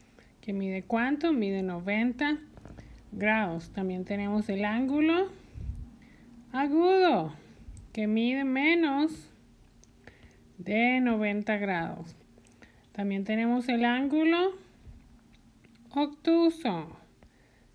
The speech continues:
que mide más de noventa y menos de ciento ochenta grados.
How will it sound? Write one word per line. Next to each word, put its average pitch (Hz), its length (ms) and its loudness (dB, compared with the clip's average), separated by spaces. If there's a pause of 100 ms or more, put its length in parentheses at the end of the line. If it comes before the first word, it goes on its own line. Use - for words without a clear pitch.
(120)
que 220 160 -2
mide 240 720 2 (720)
más 262 680 2
de 285 140 2
noventa 285 680 0 (1500)
y 214 100 0
menos 240 1080 0 (1300)
de 180 160 -6
ciento 190 520 -4
ochenta 165 600 -10
grados. 170 760 -16